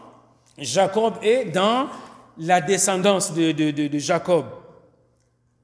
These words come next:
Disant, au verset dix-huit, « Je te donnerai le pays de Canaan comme l'héritage qui vous est échu. » Ils étaient alors peu nombreux, très peu nombreux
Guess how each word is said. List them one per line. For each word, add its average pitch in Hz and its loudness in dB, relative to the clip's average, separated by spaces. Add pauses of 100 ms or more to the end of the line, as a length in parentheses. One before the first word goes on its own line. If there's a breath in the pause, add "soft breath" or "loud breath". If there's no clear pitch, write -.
Disant, 196 2 (100)
au 151 -2
verset 170 2
dix-huit, « 156 -6 (1300 loud breath)
Je 220 2
te 240 4
donnerai 247 6
le 196 2
pays 226 -4
de 196 0
Canaan 180 0 (300 loud breath)
comme 202 2
l'héritage 196 0
qui 175 -6
vous 160 -4
est 202 0
échu. » 175 -2 (1500 loud breath)
Ils 208 4
étaient 254 4
alors 233 2
peu 302 2
nombreux, 190 2 (360)
très 220 2
peu 269 0
nombreux 185 0